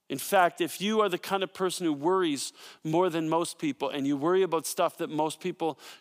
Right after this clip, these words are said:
don't worry about, and worry consumes most of your time, and anxiety, um, interferes with your ability to function as a human being, it may be the, a medical condition where the result of a chemical imbalance in your brain,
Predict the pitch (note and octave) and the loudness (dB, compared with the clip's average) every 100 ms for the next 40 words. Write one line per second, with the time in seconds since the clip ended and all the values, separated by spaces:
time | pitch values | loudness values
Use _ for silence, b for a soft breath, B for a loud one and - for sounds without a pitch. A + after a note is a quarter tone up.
0 | - D#3+ D#3 D#3 D#3+ D3+ C3+ C3+ C3+ C3+ | -4 -2 0 2 2 2 0 0 -2 0
1 | F#3 F3+ E3+ - E3+ C3 D#3 E3 - E3+ | 0 0 -4 -2 -2 -2 0 0 -2 -4
2 | D#3 - D#3 D3+ C3 B B D3+ D#3+ D3+ | -4 -6 -2 -2 -4 B B -4 0 -2
3 | D3 B2+ F3 F#3+ F3+ E3+ B B B - | 0 4 6 6 4 0 B B B 0
4 | C#3+ D#3+ B _ G#3 A3 G3+ - - A3 | 0 -2 B _ 0 4 2 0 -2 2
5 | G#3+ D#3+ F3 F#3 F3+ D3+ E3+ D#3+ D3+ C3+ | 2 0 -2 2 2 2 0 0 -2 -2
6 | F3+ F3 - D3+ C3 F3+ E3+ C#3 E3 D#3+ | -2 -2 -2 -4 -4 -2 -2 0 -2 0
7 | F3 E3+ D#3+ F3+ G#3 D#3+ G#3 F3+ - D3 | 0 0 0 0 0 -2 -4 -2 0 -2
8 | C#3+ F3+ G3 F#3 F3+ - D#3 C3 F3 - | 0 0 0 0 -4 -4 -2 0 -2 -2
9 | D3 C3 C#3+ D3 D3 C#3 C3+ D3 C#3 F#3+ | -4 -4 -2 -2 -4 -4 -2 0 2 2
10 | F#3+ D#3+ - - E3+ E3+ E3 D3+ C#3 D3 | 0 -4 -6 -6 -6 -4 -4 -2 0 -2
11 | D3 - C#3+ C3+ | -2 -6 -6 -4